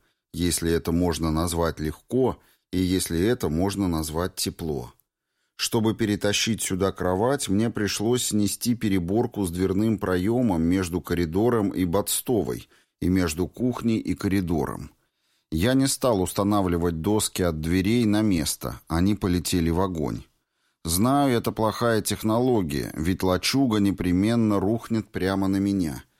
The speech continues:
Но мне после усилий было важнее всего погреться.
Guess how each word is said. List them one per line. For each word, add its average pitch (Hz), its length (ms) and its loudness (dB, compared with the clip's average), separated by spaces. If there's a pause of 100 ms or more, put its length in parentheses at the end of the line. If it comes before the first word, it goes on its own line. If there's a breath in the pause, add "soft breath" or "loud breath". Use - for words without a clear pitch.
(400)
Но 98 180 0
мне 127 280 2
после 113 400 -2
усилий 123 540 2
было 107 300 2
важнее 101 540 2
всего 101 380 -2
погреться. 90 800 -4